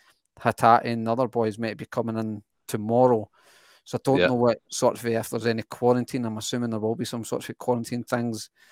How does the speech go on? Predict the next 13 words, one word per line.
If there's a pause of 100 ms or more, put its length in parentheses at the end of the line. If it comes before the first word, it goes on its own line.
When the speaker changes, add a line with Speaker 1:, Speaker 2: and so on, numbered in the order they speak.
(540)
Speaker 1:
And
then
the
good
thing, (160)
obviously
Postecoglou
will
know
all
these
three
players,